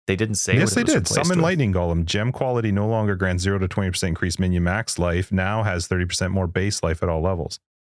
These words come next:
Speaker 2: Oh, so maybe not.
Speaker 1: Okay.
Speaker 2: Maybe that's not it then. Now has zero percent
Speaker 1: No,
Speaker 2: increased
Speaker 1: that's
Speaker 2: max
Speaker 1: just
Speaker 2: life at level one.
Speaker 1: saying
Speaker 2: Oh, so
Speaker 1: Right,
Speaker 2: maybe they didn't.
Speaker 1: so
Speaker 2: Okay.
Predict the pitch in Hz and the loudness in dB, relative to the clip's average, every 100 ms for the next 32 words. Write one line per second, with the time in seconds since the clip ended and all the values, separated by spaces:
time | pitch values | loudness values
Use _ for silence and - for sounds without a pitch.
0 | _ 107 92 - 87 82 82 90 82 107 | _ -4 -4 -4 -2 0 0 0 -2 -4
1 | - _ _ _ _ 92 92 90 85 90 | -6 _ _ _ _ 0 2 2 0 0
2 | 92 87 82 80 76 87 87 85 85 87 | 0 0 -2 -2 0 0 0 0 0 0
3 | 107 120 87 107 90 - 120 101 90 87 | 2 2 2 2 0 2 0 0 0 0
4 | 85 85 104 87 87 87 87 _ - 113 | 0 0 2 2 2 -2 -8 _ -4 -2
5 | 139 135 107 120 127 117 120 104 98 117 | 0 0 0 2 2 2 2 2 0 -2
6 | 113 | -6